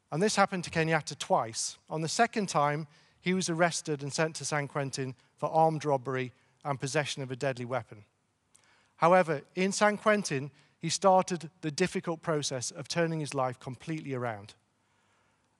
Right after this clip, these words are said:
And after studying a couple of degrees in prison, he then enrolled for the Last Mile program. And then on release, he's now one of the hardest working people you will ever meet, ex-offender or not. And it was the eloquence of his story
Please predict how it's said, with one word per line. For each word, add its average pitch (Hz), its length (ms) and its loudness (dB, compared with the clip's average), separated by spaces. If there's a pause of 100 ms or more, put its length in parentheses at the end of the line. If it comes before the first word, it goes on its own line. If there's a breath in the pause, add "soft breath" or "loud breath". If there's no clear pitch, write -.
And 165 240 2
after 185 280 0
studying 214 380 2
a 180 60 0
couple 202 280 -2
of 156 80 -6
degrees 170 480 0
in 156 100 -2
prison, 165 420 -4 (320 soft breath)
he 156 80 -2
then 180 180 6
enrolled 165 420 4
for 156 120 -2
the 139 60 -2
Last 147 240 0
Mile 135 220 0
program. 139 540 -4 (680)
And 156 100 -2
then 175 200 4
on 190 260 2
release, 185 540 0 (340 soft breath)
he's 156 200 -4
now 180 220 6
one 170 180 4
of 160 80 -2
the 160 100 2
hardest 202 560 4
working 175 340 0
people 160 320 -4
you 139 140 -2
will 139 200 -4
ever 160 260 -2
meet, 147 360 -6 (420)
ex-offender 147 720 -2
or 131 240 -6
not. 127 400 -6 (800)
And 175 120 2
it 190 60 2
was 175 120 -2
the 185 160 -2
eloquence 202 580 2
of 156 100 -6
his 185 160 0
story 170 680 0